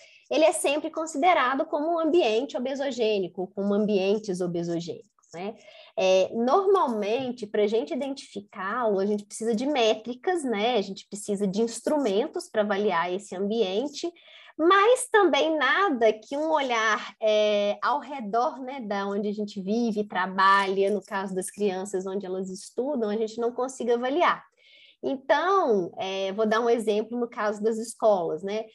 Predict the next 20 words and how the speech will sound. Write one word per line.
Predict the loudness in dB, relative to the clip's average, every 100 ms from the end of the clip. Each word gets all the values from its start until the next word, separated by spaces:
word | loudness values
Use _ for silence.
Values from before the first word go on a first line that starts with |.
| -20 -20 -6
Normalmente, | -2 2 2 0
quando | 0
a | 0
gente | 0 -6 2
verifica | 4 4 -2 -8 -8 -6 -4
ali | -2 0 0 0
a | -4
comercialização | -2 -2 -2 -2 -2 0 0 -2 -2 0 0 0
de | 0
alimentos, | 0 -2 -2 -4 -6 -14
que | -10
são | -4
alimentos | -2 0 -2 -4
não | -6 -8
saudáveis, | -6 -6 -4 -2 -2 -4 -8
né, | -10
os | -12
famosos | -10 -10 -8 -8 -6
alimentos | -8 -6 -8 -10 -12
ultraprocessados, | -14 -16 -16 -16 -16 -10 -6 -4 -6 -10 -16